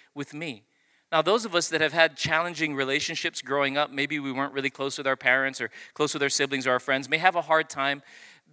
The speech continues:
feeling like anyone would really want to have a relationship with us. But can I tell you something? The God of heaven,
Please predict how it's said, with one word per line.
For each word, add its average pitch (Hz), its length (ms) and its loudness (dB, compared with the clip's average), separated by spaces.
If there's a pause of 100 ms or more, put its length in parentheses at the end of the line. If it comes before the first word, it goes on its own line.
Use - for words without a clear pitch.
feeling 202 400 0
like 151 240 4
anyone 165 340 -2
would 135 140 -4
really 139 220 -2
want 131 180 -6
to 120 40 -8
have 120 180 -4
a 120 40 -8
relationship 113 600 -10
with 101 80 -16
us. - 340 -20 (520)
But - 100 -18
can 151 80 -2
I 139 40 2
tell 147 140 2
you 147 80 2
something? 151 300 -4
The 127 80 -4
God 135 260 0
of 127 120 -8
heaven, 131 420 -6